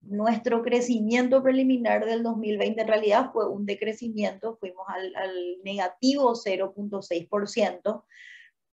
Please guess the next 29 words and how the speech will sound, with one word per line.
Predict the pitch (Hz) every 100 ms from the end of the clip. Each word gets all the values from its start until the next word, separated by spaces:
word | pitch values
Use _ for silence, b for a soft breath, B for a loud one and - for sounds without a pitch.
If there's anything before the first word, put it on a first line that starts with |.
| -
pero | 269 240 214 202 208 -
a | 175
mí | 175
me, | 190 196 175
me | 190 185
pareció | 190 190 190 175
bastante | 180 190 - 175 202 208
interesante | 208 214 214 214 180 170 180
mencionar | 185 190 202 185 160
que | 160 180
para | 180
el | 175
dos | 180
mil | 180 175
veintiuno | 185 196 208 202 226 -
volvemos | - 185 175 190 185 185 196
a |
repuntar | 190 196 208 202 175 180
a | 175
un | 175 180
tres | 180 170
punto | 190 190 190
cinco | 175 170 185 185
por | 190
ciento, | - 170 190
que | 190
para | 185 175 175
Paraguay | 185 180 165 160
realmente | 160 180 180 196 190